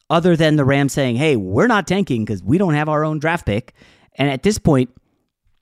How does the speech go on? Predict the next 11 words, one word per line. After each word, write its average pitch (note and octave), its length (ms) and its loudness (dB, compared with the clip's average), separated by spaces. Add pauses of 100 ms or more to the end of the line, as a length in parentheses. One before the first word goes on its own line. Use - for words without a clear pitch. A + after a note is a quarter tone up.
(260)
I D3+ 60 0
mean, C#3+ 140 4
Baker D#3+ 240 2
Mayfield, D3+ 460 2
they A#2+ 140 0
saying C#3 260 2
he B2 140 4
may A#2+ 520 4
play A#3+ 600 -4 (340)
this G#3+ 240 0
week. B3 340 -4